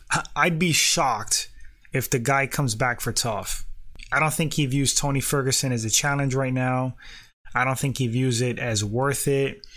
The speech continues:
I don't think he wants to subject himself to Tony's antics. Tony could get under your skin. He could be rude. He could be obnoxious.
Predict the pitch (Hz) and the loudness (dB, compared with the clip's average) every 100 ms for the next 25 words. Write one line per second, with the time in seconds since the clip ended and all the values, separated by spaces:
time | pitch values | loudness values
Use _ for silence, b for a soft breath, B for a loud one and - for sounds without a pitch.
0 | B B B B 123 131 - 131 127 127 | B B B B 0 0 0 0 0 0
1 | 117 120 - 117 104 131 127 147 131 - | 0 0 0 -2 0 0 0 0 2 2
2 | 131 127 123 - 110 - 120 117 113 135 | 2 0 0 -2 0 0 0 0 -2 -2
3 | 135 131 139 131 127 - - - - - | 0 2 2 0 0 0 0 -2 -8 -20
4 | - _ - 151 151 135 135 135 123 127 | -20 _ -2 2 2 2 2 0 0 0
5 | 123 117 - - 147 143 139 139 - - | 2 2 2 2 2 2 2 -2 -4 -14
6 | - - - 123 123 120 113 135 151 147 | -20 -10 -2 0 2 0 2 4 4 4
7 | 127 131 120 120 113 131 139 139 - 139 | 2 0 0 0 2 2 2 2 2 2
8 | 139 - - | 2 2 0